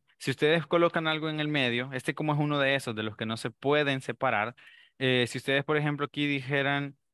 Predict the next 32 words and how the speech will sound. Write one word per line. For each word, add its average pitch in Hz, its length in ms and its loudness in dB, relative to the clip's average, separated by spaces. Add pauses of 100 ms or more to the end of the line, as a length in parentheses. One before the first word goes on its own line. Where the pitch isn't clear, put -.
(100)
eh, 127 520 2
algo 180 220 4
que 202 100 2
no 190 80 6
sea 190 120 4
el 175 80 -2
teléfono, 147 500 0
conste, 139 360 -2
porque 117 240 -8
si 117 120 -4
mencionan 151 400 0
el 175 80 0
teléfono, 165 420 0
sí, 139 220 0
¿verdad? 90 340 -4 (400)
Pick 156 180 -2
the 160 80 2
phone 165 420 0
up, 190 240 2 (340)
o 127 100 -4
sea, 110 200 -2
sí 143 160 -4
se 123 120 -6
puede, 110 520 0
eso 147 180 -4
sí 143 80 -8
se 131 80 -8
puede, 123 280 0
puede 117 260 -2
poner 110 260 -4
en 113 120 -2
medio. 104 360 0